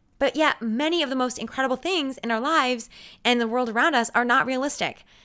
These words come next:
Putting a man on the moon, having the media company that Oprah created, who grew up in poverty, born to a single mother. She was abused. She was physically and mentally and sexually abused, and she got pregnant and lost her child at fourteen years old, and she was even fired. Oprah was fired for being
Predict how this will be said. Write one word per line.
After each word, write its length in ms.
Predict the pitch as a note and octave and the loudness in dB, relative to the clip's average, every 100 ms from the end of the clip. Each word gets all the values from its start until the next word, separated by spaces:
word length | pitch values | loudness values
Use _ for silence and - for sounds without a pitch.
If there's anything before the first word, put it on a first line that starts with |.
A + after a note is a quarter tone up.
| _ _ _ | _ _ _
Putting 220 | - C#4 | -4 -2
a 20 | C#4 | 2
man 220 | C4 C#4 | 4 4
on 80 | C#4 | 2
the 80 | |
moon, 340 | C4 D#4 E3 D3 _ _ _ _ _ _ _ | 2 2 0 -4 _ _ _ _ _ _ _
having 340 | - G#3 B3 B3 | -10 -2 0 2
the 80 | B3+ | 0
media 260 | D#4+ F#4+ | 2 2
company 340 | - A#3 A3 G3+ | 0 -2 -2 -2
that 140 | G#3 | -2
Oprah 260 | D#4+ - - | -2 -4 -4
created, 440 | A3+ F3 D#3 - _ - - | -2 -2 -2 -12 _ -20 -12
who 420 | - B3 A#3 - A3 | 0 2 2 -2 -6
grew 220 | A3+ D4+ | -2 0
up 100 | D4+ | 0
in 120 | C#4+ | -2
poverty, 420 | A#3 D4 C#4+ A#3 | 2 2 2 0
born 220 | G3 A3+ | 0 -2
to 80 | A#3 | -2
a 40 | A3 | -2
single 300 | - C#4 C4 | -2 0 0
mother. 460 | B3+ D4 G3 - _ - _ _ _ | 2 2 0 -4 _ -20 _ _ _
She 160 | - C4+ | -4 -2
was 120 | B3+ B3 | 0 0
abused. 520 | G3 B3 G4+ C#4+ G3 | -2 -2 0 2 0
She 120 | A3+ | -4
was 120 | G#3 | -6
physically 440 | - F4+ F#4 D4+ C#4+ | -2 -2 0 0 0
and 100 | C4 | 0
mentally 340 | C4+ C4+ C#4 | -2 -2 -2
and 100 | A#3 | 0
sexually 340 | C4 C4+ C#4+ | -2 -2 -2
abused, 380 | A#3+ A3 A3+ G#3+ - | -2 0 -2 -2 -6
and 100 | G3 | -6
she 80 | |
got 200 | F3+ - | -6 -8
pregnant 360 | - C4+ C4 B3+ | -2 -2 -2 -4
and 120 | G3+ G3+ | -4 -2
lost 280 | G3 G3 | -2 -2
her 60 | F#3+ | -8
child 400 | - A#3+ B3 A#3 | -2 0 2 0
at 80 | - | -6
fourteen 320 | - G3+ - | -8 -6 -6
years 200 | F3+ F3+ | -8 -4
old, 280 | B3 B3 A3+ - - - - | -2 0 -2 -8 -20 -18 -6
and 100 | A#3 | -4
she 80 | C4 | -2
was 100 | C#4+ | 0
even 200 | D#4 C#4+ | -2 -4
fired. 560 | - C#4 D#4+ C#4 E3+ - | 0 4 4 2 0 -2
Oprah 220 | A#3 C4 | -2 -2
was 160 | - | -4
fired 400 | - - G#4+ D#4 | -8 -2 0 0
for 80 | A#3+ | -2
being 260 | A3+ A#3+ | -2 -2